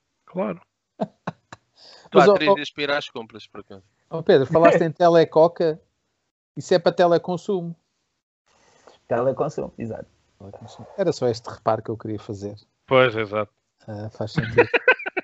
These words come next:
Speaker 4: Não, não,
Speaker 1: Por acaso
Speaker 4: mano, é que
Speaker 1: pensei nisso, pensei nisso.
Speaker 2: Yeah.
Speaker 4: Eu, tudo aquilo que tu podes imaginar, tipo, num filme, mano, aqui há, há igual. Eles aqui
Speaker 2: Mas como é que
Speaker 4: replicam tudo.
Speaker 2: como é que está a situação aí? Não, mas ainda há, há muitos casos em Malta, porque eu sei que no início não, estava um bocado,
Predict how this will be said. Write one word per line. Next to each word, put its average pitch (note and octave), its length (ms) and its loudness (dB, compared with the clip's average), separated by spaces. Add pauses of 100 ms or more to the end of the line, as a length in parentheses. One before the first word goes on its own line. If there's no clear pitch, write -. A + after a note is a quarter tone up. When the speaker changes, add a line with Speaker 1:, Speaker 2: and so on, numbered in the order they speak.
(240)
Speaker 4:
Não, E3+ 120 2
não, C#4+ 160 6
Speaker 1:
Por B3+ 60 6
acaso C4+ 160 6
Speaker 4:
mano, D#3+ 220 4
é E3+ 140 4
que E3 80 -10
Speaker 1:
pensei F#3 160 2
nisso, F3 420 -2
pensei E3+ 380 0
nisso. D3+ 320 -4 (200)
Speaker 2:
Yeah. C3+ 300 4 (400)
Speaker 4:
Eu, E3+ 380 4 (920)
tudo G3 160 0
aquilo G#3 200 0
que - 40 -6
tu G3 80 -8
podes F#3 240 2
imaginar, E3 600 0
tipo, C#3 580 -6 (260)
num D3+ 300 -6
filme, F3 580 2
mano, B2 340 -2
aqui C3+ 420 -4
há, C3 280 -2 (160)
há C3+ 160 -4
igual. C3+ 380 0 (300)
Eles G#2 200 -6
aqui G#2+ 140 -2
Speaker 2:
Mas A#2+ 100 2
como B2+ 120 2
é B3+ 80 6
que - 120 -6
Speaker 4:
replicam C#3+ 460 -6
tudo. B2 240 -6 (420)
Speaker 2:
como G#3+ 140 -2
é G#3 60 4
que F3 40 0
está F#3 120 2
a F3+ 40 2
situação F3 520 -2
aí? C#3 180 0
Não, C#3 240 -4
mas E3+ 240 -4
ainda D3 300 2
há, C3+ 120 0
há C3 40 0
muitos C3+ 240 -6
casos A#2+ 320 -4
em B2 80 -6
Malta, G2+ 260 -6
porque - 140 -8
eu D3 60 4
sei D#3+ 180 0
que E3 100 -10
no E3+ 260 -4
início E3+ 360 -2
não, F3+ 400 -4
estava E3 220 2
um E3+ 60 0
bocado, D#3 240 0